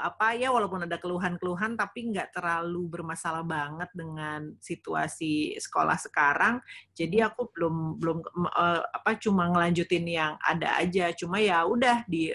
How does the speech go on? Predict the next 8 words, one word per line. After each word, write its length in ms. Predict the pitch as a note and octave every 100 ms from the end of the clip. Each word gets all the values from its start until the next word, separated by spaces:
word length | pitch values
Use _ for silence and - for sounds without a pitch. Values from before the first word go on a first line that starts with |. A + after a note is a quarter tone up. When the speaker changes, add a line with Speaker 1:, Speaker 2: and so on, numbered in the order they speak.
| -
Speaker 1:
banyak 320 | E3 E3 E3+
adjustment-nya 800 | - D#3+ D#3+ - D#3+ E3 E3 D3+
gitu. 480 | D3+ C#3+ - _ F#3
Speaker 2:
Hmm. 320 | F3+ E3+ D#3+ D#3+ _ _ _ _ _ -
Mungkin 240 | G3 C4+
Mbak 120 | A#3+ G3+
Alisa 340 | G3+ G3+ D4
bisa 400 | A#3 F#3+ F#3+ G3